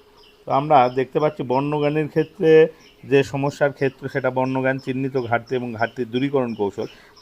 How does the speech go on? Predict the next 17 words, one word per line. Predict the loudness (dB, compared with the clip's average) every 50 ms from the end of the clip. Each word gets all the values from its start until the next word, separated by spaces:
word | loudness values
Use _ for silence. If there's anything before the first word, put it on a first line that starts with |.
| -14
শিক্ষার্থী | -14 -6 -2 0 0 0 0
বর্ণ | 2 4 4 4 4 2 0
চিনতে | 0 -2 -2 0 0 2
পারে | 4 4 2 4
না, | 2 2 2
বর্ণ | 4 2 0 0 0 -2 -4
সঠিকভাবে | -2 -2 -2 -2 -2 0 2 2 2 2
উচ্চারণ | 2 0 0 0 0 0 0 -2
করতে | -6 -6 -6 -4 -4 -4
পারে | -4 -4 -2 -2
না, | -2 -2
ধ্বনি | -2 -4 -8 -8 -8 -6 -4
ও | -2 -2 -2
বর্ণের | 0 -2 -2 -2 -4 -6 -8 -4
পার্থক্য | -2 -4 -4 -4 -6 -12 -10 -8 -6
বোঝে | -4 -4 -4 -4 -4 -2
না। | 0 0 0 0